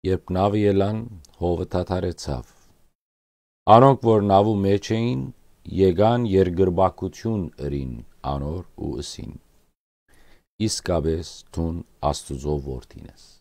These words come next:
Անթին կողմը անցնելով՝ Գենեսարեթ հասան։ Երբ այնտեղի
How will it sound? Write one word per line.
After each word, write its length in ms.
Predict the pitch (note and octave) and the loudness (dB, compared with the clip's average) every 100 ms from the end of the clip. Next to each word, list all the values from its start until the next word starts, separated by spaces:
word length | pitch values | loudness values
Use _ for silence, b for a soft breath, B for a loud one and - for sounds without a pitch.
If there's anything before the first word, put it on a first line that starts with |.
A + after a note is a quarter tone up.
| _ _ _ _ _ _ _ _ _ _ _ _ _ - | _ _ _ _ _ _ _ _ _ _ _ _ _ 4
Անթին 460 | B2 C#3 - E3 C3 | 4 4 0 0 6
կողմը 340 | C3 A#2+ F#2+ | 6 6 4
անցնելով՝ 640 | F2 D#2+ - E2 G#2 B2 G#2+ - | 2 0 -2 0 2 0 -2 -2
Գենեսարեթ 640 | G#2 G#2+ G2 G#2+ A2 G2+ - | 0 2 2 4 4 4 0
հասան։ 440 | C#2+ C2+ - B1+ A#1+ B1 _ _ _ b b b b b - | -6 -6 -8 -8 -10 -16 _ _ _ b b b b b 0
Երբ 240 | G#2+ G2+ G#2 | 0 2 2
այնտեղի 500 | G2+ F#2 G#2+ G2+ | 2 2 2 4